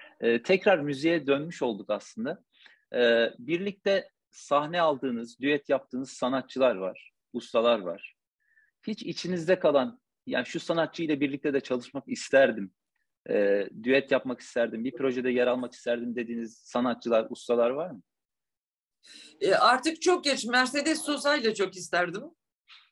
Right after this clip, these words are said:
Speaker 2: Ama çok geç.
Speaker 1: Evet. Konserleriniz bildiğim kadarıyla yoğun bir şekilde devam ediyor. E, bir yandan da,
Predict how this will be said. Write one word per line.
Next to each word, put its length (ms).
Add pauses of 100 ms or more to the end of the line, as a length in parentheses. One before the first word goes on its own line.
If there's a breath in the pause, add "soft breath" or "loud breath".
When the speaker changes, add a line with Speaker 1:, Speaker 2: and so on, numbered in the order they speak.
(220)
Speaker 2:
Ama 420 (340)
çok 260
geç. 380 (340)
Speaker 1:
Evet. 120 (380)
Konserleriniz 800
bildiğim 300
kadarıyla 300
yoğun 320
bir 60
şekilde 360
devam 320
ediyor. 380 (640)
E, 300
bir 60
yandan 440
da, 220